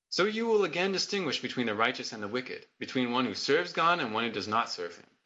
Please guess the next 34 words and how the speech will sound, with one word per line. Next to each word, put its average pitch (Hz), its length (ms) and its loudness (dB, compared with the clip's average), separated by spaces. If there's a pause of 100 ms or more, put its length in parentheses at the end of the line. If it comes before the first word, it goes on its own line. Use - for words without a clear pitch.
(600)
For 117 80 -4
behold, 127 560 2
the 127 100 4
day 139 400 0
is 120 260 -4
coming, 123 400 -2 (320)
burning 180 440 2
like 165 180 2
a 147 60 0
furnace, 156 560 -2 (260)
and 104 100 0
all 135 180 4
the 147 180 2
arrogant 147 380 2
and 110 100 -4
every 139 260 0
evildoer 139 560 2
will 117 160 -4
be 127 140 -2
chaff, 95 520 0 (260)
and 98 100 -10
the 101 60 -6
day 123 200 6
that 139 140 2
is 139 100 -2
coming 143 320 0
will 101 100 0
set - 380 0
them 131 320 -2
ablaze, 110 760 2 (220)
says 104 340 0
Yahweh 90 340 0
of 85 80 -8
hosts, - 500 -6